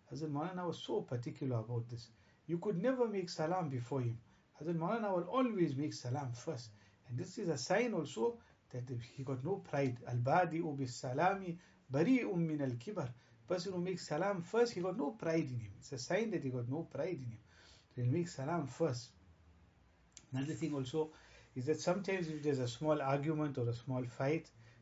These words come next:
that took place between two people, and now there's some bad blood, then one is not speaking to the other, or there's some kind of issue, then we be the first to make salam with that person. We be the first, even if that person don't want to make salam, we make salam first.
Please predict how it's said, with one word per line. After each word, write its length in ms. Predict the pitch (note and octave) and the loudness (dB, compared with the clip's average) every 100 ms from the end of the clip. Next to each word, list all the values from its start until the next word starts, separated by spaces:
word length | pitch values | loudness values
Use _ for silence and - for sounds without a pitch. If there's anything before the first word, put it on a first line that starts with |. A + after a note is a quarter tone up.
| - | -10
that 160 | A#2+ - | -8 -4
took 220 | F3+ - | -6 -2
place 240 | D#3+ D3 | 0 2
between 380 | - C3 C#3 A#2+ | -2 -4 -2 -2
two 180 | D3 C3+ | -2 -4
people, 360 | F3+ F3 - A#2+ - - - - - - - | -4 -2 0 -2 -2 -16 -20 -20 -20 -20 -6
and 120 | B2+ B2 | 0 4
now 280 | C#3 D#3 | 6 6
there's 300 | C3+ C3 A#2 | 6 4 2
some 340 | A#2 - B2+ A#2+ | -2 -2 0 4
bad 340 | C3 D#3 C3 | 8 8 6
blood, 260 | A#2+ A#2 - - - - - - | 4 4 2 -8 -20 -20 -20 -10
then 100 | A#2+ | -4
one 140 | B2 C3 | 0 2
is 100 | B2+ | 2
not 180 | C#3+ | 0
speaking 380 | - F3+ E3+ D#3+ | 0 -2 0 0
to 120 | B2+ | 0
the 120 | B2+ B2+ | 0 0
other, 380 | B2+ C3 B2+ - - - - - | 2 2 2 -4 -14 -18 -20 -8
or 60 | B2 | -2
there's 180 | B2 A#2+ | 0 2
some 220 | D#3 D3 | 2 0
kind 240 | C#3 C#3 | 0 0
of 180 | B2+ D3 | 2 0
issue, 340 | E3+ - G#3+ A#3 - - - - - | -2 0 0 -2 -8 -20 -20 -20 -12
then 260 | - G#3+ G#3+ - F#3+ C#3+ | -6 -6 -6 -10 -8 0
we 140 | A#3 | 0
be 160 | C4+ B3+ | 2 2
the 140 | G#3+ | 2
first 360 | A#3+ A3+ A#3 - | 2 6 6 6
to 80 | D#3+ | 0
make 160 | D#3+ | 0
salam 380 | - C#3+ E3 E3+ | 0 0 0 0
with 140 | A#2+ | -2
that 160 | A2+ - | -4 -8
person. 320 | - - A#2 - - | -12 -12 -14 -14 -4
We 120 | C3 | -2
be 120 | D3+ | 0
the 160 | C#3 B2+ | -2 0
first, 360 | - G#3 A#3 - - - - | 4 4 4 -4 -20 -20 -4
even 240 | E3+ B3+ | -2 0
if 100 | A#3+ | 2
that 160 | A3 - | 2 2
person 280 | G#3 F3+ E3+ | 0 0 2
don't 180 | F3 F3 | 2 2
want 40 | |
to 60 | D3+ | 2
make 180 | E3 | 0
salam, 360 | - D3+ F#3 D#3 | 2 2 4 2
we 160 | G#3 D4+ | 0 2
make 180 | - | 0
salam 380 | - D3+ D#3 C#3 | -2 0 0 0
first. 400 | B2 F3+ A#2+ - | 2 2 2 -2